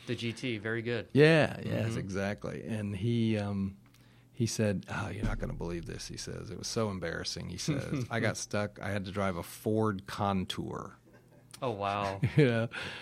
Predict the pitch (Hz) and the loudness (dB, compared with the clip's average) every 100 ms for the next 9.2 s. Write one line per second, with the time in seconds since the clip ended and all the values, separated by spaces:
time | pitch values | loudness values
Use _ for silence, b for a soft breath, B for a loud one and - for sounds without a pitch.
0 | B B B - - - 50 104 104 - | B B B 0 2 2 2 2 0 0
1 | - 76 - 143 160 202 175 95 120 - | 0 0 0 0 -2 0 0 -2 -6 -6
2 | 147 160 127 113 127 143 120 110 104 98 | -4 -2 -2 0 0 0 0 0 2 0
3 | 107 123 117 113 - 90 92 110 110 98 | 0 4 4 4 2 0 2 2 2 2
4 | 95 107 104 98 87 90 - 98 95 87 | 0 2 4 4 2 -2 0 0 0 -2
5 | 87 - 101 98 - 98 98 76 78 73 | -4 0 0 0 -2 0 0 -2 -6 -6
6 | 82 - - - - - - - 113 110 | -8 -8 -10 -10 -12 -14 -18 -6 -4 -4
7 | - - - 92 90 - - 82 80 - | -8 -14 -10 -8 -8 -10 -6 -6 -6 -8
8 | - - - 80 78 - - 101 87 87 | -10 -12 -12 -12 -10 -12 -6 -2 -2 -4
9 | 76 73 | -6 -8